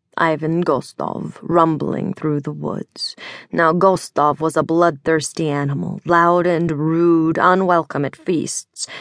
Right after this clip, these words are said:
His fur was always matted and filthy, and he was just as likely to eat his hosts as the food they served.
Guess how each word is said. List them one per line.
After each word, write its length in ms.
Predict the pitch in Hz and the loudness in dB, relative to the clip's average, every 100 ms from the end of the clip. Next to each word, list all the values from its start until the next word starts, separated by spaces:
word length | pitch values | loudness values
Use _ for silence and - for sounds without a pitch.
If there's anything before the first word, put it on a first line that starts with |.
| - _ | -20 _
His 280 | 269 - | 0 0
fur 260 | - 220 196 | 2 4 6
was 200 | 175 170 | 4 4
always 520 | 220 190 165 147 143 | 4 4 4 2 0
matted 480 | 170 185 175 160 143 | 0 2 2 0 -4
and 160 | 143 143 | -6 -4
filthy, 580 | 190 175 - - - - _ _ _ _ _ _ | 0 0 -2 -8 -10 -14 _ _ _ _ _ _
and 160 | 156 156 | -6 -2
he 80 | 156 | -2
was 160 | 156 | -2
just 260 | - 139 - | -4 -6 -6
as 100 | 110 | 0
likely 380 | 160 139 - 110 | 2 2 -2 -4
to 160 | - | -4
eat 160 | 196 - | -4 -4
his 220 | 147 - | -6 -4
hosts 500 | 151 127 - - - | -2 -2 -4 -10 -6
as 160 | 151 - | -4 -4
the 80 | |
food 320 | 170 190 175 170 | -4 0 0 2
they 140 | 165 | 0
served. 640 | - 208 147 - - - | 0 -2 -2 -4 -8 -18